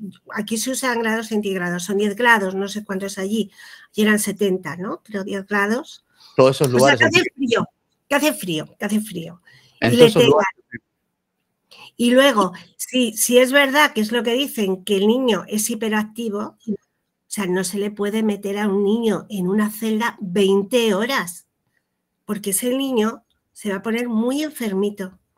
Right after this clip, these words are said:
Speaker 2: Así mismo.
Speaker 1: Mm.
Speaker 2: Bueno, dame, dame un chancecito ahí pa, pa entrar a una persona ahí que me está, <laughs> me está escribiendo, escribiendo, escribiendo.
Speaker 1: Ay, sí, por favor, no,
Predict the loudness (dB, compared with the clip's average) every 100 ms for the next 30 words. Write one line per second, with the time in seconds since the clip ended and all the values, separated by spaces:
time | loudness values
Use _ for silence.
0 | _ _ -20 _ _ _ _ _ _ _
1 | _ _ _ _ _ _ -4 -2 0 -2
2 | -6 _ _ _ _ _ _ -14 -14 -10
3 | -8 6 6 6 0 -6 _ 4 6 6
4 | 0 2 4 6 4 4 0 2 4 4
5 | 4 2 2 -2 2 4 4 4 6 6
6 | 4 2 2 2 2 4 2 4 2 4
7 | 4 4 4 0 -4 -8 -10 -12 -18 _
8 | _ 2 2 4 2 2 -2 0 -2 -2
9 | 0 0 0 0 0 0 -2 2 0 0
10 | -8 0 0 2 2 4 2 2 2